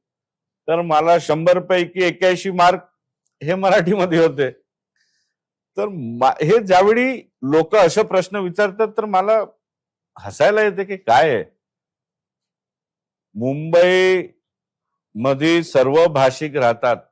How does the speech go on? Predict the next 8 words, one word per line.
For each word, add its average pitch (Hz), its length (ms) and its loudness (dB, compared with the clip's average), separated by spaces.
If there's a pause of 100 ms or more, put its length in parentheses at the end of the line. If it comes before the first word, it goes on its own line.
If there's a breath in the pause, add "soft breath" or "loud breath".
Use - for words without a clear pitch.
(360)
पण 151 160 -4
सर्व 143 560 2
भाषिक 139 600 -2
लोकांचा 147 580 -4
कष्टानेच 156 1000 -4
मुंबई 143 480 -2
मुंबई 151 420 -4
आहे. 120 240 -2